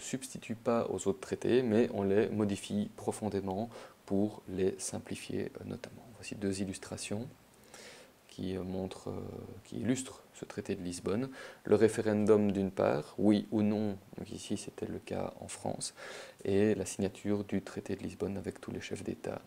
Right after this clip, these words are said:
à droite. Donc les différentes dates qu'on a vues, euh, donc dix-neuf cent cinquante et un, création de la ceca, charbon, acier. Dix-neuf cent cinquante-sept, c'est le traité de Rome,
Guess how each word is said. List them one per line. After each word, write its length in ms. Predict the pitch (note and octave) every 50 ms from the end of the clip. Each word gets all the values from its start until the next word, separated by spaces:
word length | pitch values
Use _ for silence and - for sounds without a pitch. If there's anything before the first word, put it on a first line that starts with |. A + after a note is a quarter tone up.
| -
à 100 | - -
droite. 400 | - - - - - - - - - - - - - - - - - - - - -
Donc 140 | G#2 - A2+
les 100 | A#2 B2
différentes 480 | B2 C3 B2+ - A#2+ G#2+ G#2+ G#2+ G2+
dates 340 | F#2+ G#2+ D#3 - - - - - - - - - - - - - - - - - - - - - - - _ - - - _ - -
qu'on 160 | - G#2+ G2+
a 80 | F#2+
vues, 480 | F#2 F#2+ G2+ G#2+ G#2+ G#2+ A2 A2 A2 - - F2
euh, 220 | F#2 F#2 F#2 F#2+ -
donc 240 | F#2+ F#2+ G2 G2 F#2+
dix-neuf 300 | G2 G2 F#2+ G#2 F#2+ -
cent 120 | - G2+
cinquante 340 | - - G2+ - G2+ - -
et 40 | G#2+
un, 220 | G#2 G#2 G#2 G#2
création 380 | G#2 - - G2+ - - G2+ F#2
de 40 |
la 80 | F2+ -
ceca, 520 | - - A2 A2 A2+ - A#2 A#2 C3+ D3+ D3 B2
charbon, 600 | A2 - - - G2 G2 F#2 G2 G2 G2 F#2+ F#2 - - -
acier. 480 | - G2 - - - A2+ B2 C3+ D3+ - - - - - - - - - -
Dix-neuf 260 | A2 G#2 G#2 G#2+ G2
cent 140 | - A2+ G#2+
cinquante-sept, 560 | - A2+ G#2 A2 A2 G#2+ - - A#2 A2+ -
c'est 100 | - G2
le 60 | -
traité 260 | - - G#2+ - G#2+
de 80 | G2+ G#2
Rome, 320 | G2+ - B2 C3 D3 D3+